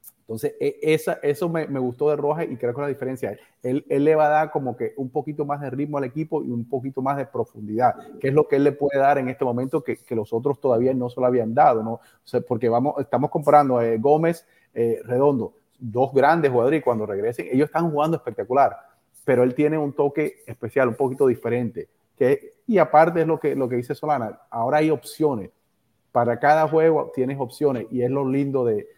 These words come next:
de Inter Miami. Eh, Henderson, eh, le, le, le voy a dar un aplauso, ha, ha conformado un equipo, eh, espectacular dentro del presupuesto y dentro de las normas, porque es lo primero que habla todo el mundo. Si no, Fabián, eh, todo el mundo critica, ¿cómo,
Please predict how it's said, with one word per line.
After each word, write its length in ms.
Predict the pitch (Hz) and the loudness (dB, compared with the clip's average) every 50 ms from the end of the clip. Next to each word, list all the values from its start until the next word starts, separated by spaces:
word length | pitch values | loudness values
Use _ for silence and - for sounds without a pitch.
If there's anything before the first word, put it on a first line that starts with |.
| _ _ | _ _
de 60 | - 123 | -4 -4
Inter 180 | 117 123 131 | -4 -4 -4
Miami. 420 | 123 127 127 131 131 127 120 113 110 | -2 -2 -2 0 -2 -2 -2 -2 -2
Eh, 380 | 110 107 110 113 - - - _ - | -2 -2 -4 -6 -8 -10 -12 _ -14
Henderson, 560 | - 131 139 143 151 147 - 160 143 135 123 - _ - - _ | -10 -6 -2 -2 -2 0 0 -2 -2 -2 -4 -10 _ -20 -18 _
eh, 260 | - 120 117 117 120 120 | -4 -4 -2 -2 -2 -2
le, 220 | 120 123 127 127 - | -2 -2 -2 0 0
le, 180 | 131 127 127 127 | 0 0 0 0
le 80 | 135 | 0
voy 160 | 127 123 131 | 0 2 2
a 40 | 135 | 2
dar 80 | 135 135 | 2 2
un 100 | 139 139 | 0 0
aplauso, 540 | 135 127 - 135 139 143 139 - 147 - - - - _ _ _ _ _ | -2 0 0 2 2 2 2 0 -2 -2 -4 -8 -20 _ _ _ _ _
ha, 320 | - 117 120 120 - 123 123 | -4 -2 -2 -2 0 -2 -2
ha 80 | 120 | -2
conformado 520 | 120 147 135 123 - 131 123 127 131 139 143 | -2 -4 -4 -4 -6 -4 -2 0 2 2 2
un 100 | 143 139 | 0 0
equipo, 640 | 127 120 - 156 151 151 151 170 165 170 175 160 _ _ _ _ _ _ _ _ _ _ _ _ | -2 -4 -4 -4 -4 -2 -2 -2 -2 -2 -4 -8 _ _ _ _ _ _ _ _ _ _ _ _
eh, 300 | - 113 113 113 110 107 - | -6 -4 -2 -2 -2 -4 -4
espectacular 840 | 123 - - 123 113 123 110 104 117 120 127 135 147 170 175 - - - _ _ _ _ _ _ _ - | -6 -6 -6 -4 -2 -2 -2 0 2 4 6 6 4 4 0 -4 -10 -20 _ _ _ _ _ _ _ -6
dentro 500 | 113 113 127 131 139 139 131 147 147 135 | -2 0 2 2 2 2 2 2 4 4
del 160 | 131 120 113 | 4 2 0
presupuesto 600 | - 117 110 110 120 104 - 127 139 147 - 156 | 0 -4 -4 -4 -6 -4 -2 -2 -2 0 0 2
y 40 | 131 | 2
dentro 340 | 117 113 120 123 131 127 127 | 2 2 2 0 0 0 2
de 60 | 123 | 2
las 180 | 113 107 107 | 0 -2 -2
normas, 380 | 110 120 123 131 120 107 104 - | -2 -2 -2 0 0 -2 -4 -6
porque 220 | - - 101 95 110 | -8 -8 -8 -4 -2
es 60 | 113 | 0
lo 120 | 127 131 | 2 2
primero 360 | 123 131 131 123 135 135 139 127 | 2 2 0 2 2 2 2 2
que 80 | 131 | 2
habla 240 | 127 127 131 135 127 | 2 4 4 2 0
todo 100 | 131 131 | 0 -2
el 80 | 127 127 | -2 -2
mundo. 300 | 139 143 139 127 113 104 | -2 -2 0 -2 -2 -2
Si 160 | - 135 135 | -4 -4 -2
no, 420 | 135 143 143 139 131 117 113 110 110 | 0 0 2 2 2 2 0 -2 -2
Fabián, 420 | - 120 113 113 127 139 147 156 156 - - _ _ _ - | -2 0 0 2 0 0 0 -2 -4 -8 -16 _ _ _ -12
eh, 180 | - 127 120 - - | -12 -12 -10 -6 -2
todo 160 | 131 131 143 | 2 2 4
el 80 | 147 | 4
mundo 240 | 147 151 151 151 143 | 2 2 2 2 2
critica, 480 | - 135 123 117 185 196 185 170 156 113 | 0 -2 -4 -2 -2 -2 0 -2 -2 0
¿cómo, 340 | - 180 202 214 180 147 | 2 2 2 2 2 -2